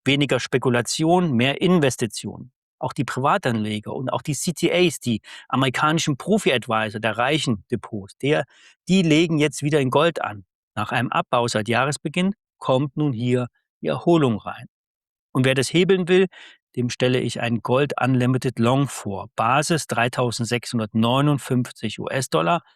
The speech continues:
Die W K N lautet Paula Julius acht, Dora X neun. Das Produkt hat einen Hebel sechs, das ist nicht wenig, bei starken Schwankungen nicht zu empfehlen,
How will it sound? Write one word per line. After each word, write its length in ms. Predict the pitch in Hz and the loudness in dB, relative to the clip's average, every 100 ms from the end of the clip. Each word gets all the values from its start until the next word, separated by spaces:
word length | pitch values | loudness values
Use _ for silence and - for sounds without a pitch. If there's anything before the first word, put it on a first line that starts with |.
| _ _ _ | _ _ _
Die 60 | 113 | -4
W 80 | 120 | -2
K 140 | 127 | 0
N 160 | 123 135 | 0 0
lautet 380 | 113 113 120 | 0 0 -2
Paula 320 | - 120 120 117 | -2 0 0 0
Julius 520 | 113 120 113 104 - - | 0 0 0 -4 -6 -4
acht, 380 | 170 - - - | -4 -4 -14 -6
Dora 440 | 127 131 123 127 - | -2 0 0 -4 -4
X 400 | 143 117 - - _ | -6 -6 -8 -14 _
neun. 520 | 107 104 113 113 90 - _ _ | -4 0 2 2 0 -8 _ _
Das 180 | - 107 | -12 -10
Produkt 360 | - 117 127 - | -4 -2 -2 -4
hat 80 | |
einen 140 | 117 110 | -4 -2
Hebel 260 | 127 110 | -2 -2
sechs, 400 | 101 - 214 - - _ _ _ | 0 -2 -2 -10 -14 _ _ _
das 80 | - | -8
ist 60 | - | 0
nicht 180 | 120 110 | 2 4
wenig, 400 | 127 165 226 - _ _ _ | 2 2 0 -2 _ _ _
bei 80 | 120 | -10
starken 400 | - 135 151 131 | -2 -2 -2 -4
Schwankungen 440 | - 143 143 139 | 0 0 0 0
nicht 200 | 139 143 | 2 0
zu 100 | - | 0
empfehlen, 520 | 131 123 151 160 190 | 0 0 2 4 4